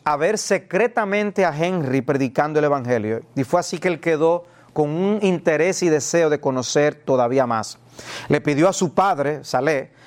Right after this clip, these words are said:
que le ayudara a conseguir un trabajo en Kanpur. Y como su papá conocía a Sabat, el que yo les había mencionado, consiguió que lo emplearan en la transcripción de manuscritos.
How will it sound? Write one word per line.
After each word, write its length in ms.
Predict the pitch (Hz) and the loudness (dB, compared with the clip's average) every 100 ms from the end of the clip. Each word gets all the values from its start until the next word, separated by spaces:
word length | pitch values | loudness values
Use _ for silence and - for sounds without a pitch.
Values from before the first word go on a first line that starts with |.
| - | -4
que 140 | 156 | 0
le 80 | 156 | 2
ayudara 720 | 160 151 143 165 196 202 208 | 0 0 2 2 4 2 2
a 80 | 180 | 0
conseguir 420 | 165 160 165 165 | -2 -2 0 0
un 120 | 190 160 | 0 0
trabajo 400 | 156 175 165 160 | 0 2 2 -2
en 100 | 135 | -2
Kanpur. 640 | 160 165 - 131 113 95 _ _ - - - - - - - - - | -2 -2 -2 -2 0 -4 _ _ -20 -20 -20 -20 -20 -20 -20 -18 -4
Y 120 | 156 | -2
como 220 | 170 160 | 0 0
su 100 | 156 | 0
papá 380 | 156 - 208 214 | 0 0 0 0
conocía 720 | 214 185 170 - 226 233 220 - | 0 0 -2 0 2 2 0 0
a 400 | 185 190 - _ | 0 0 -4 _
Sabat, 880 | - - 180 165 214 220 180 214 - | -10 -2 2 2 4 4 2 -2 -6
el 180 | 143 127 | -6 -4
que 120 | 135 | -2
yo 140 | 135 156 | 2 4
les 100 | 160 | 2
había 160 | 160 | 0
mencionado, 600 | 160 160 180 143 139 - _ - - - | -2 -2 0 0 -2 -6 _ -20 -20 -2
consiguió 640 | 170 170 - 170 190 233 | 0 2 0 2 4 4
que 100 | 226 | 4
lo 80 | 214 | 2
emplearan 540 | 190 202 208 220 185 | 2 2 4 4 2
en 60 | 170 | 0
la 160 | 170 - | -2 -2
transcripción 800 | 180 170 185 175 - 220 302 233 | -4 -4 -4 -4 -2 0 2 2
de 60 | |
manuscritos. 760 | 165 147 - 131 110 113 - | 0 -2 -4 -4 -4 -8 -12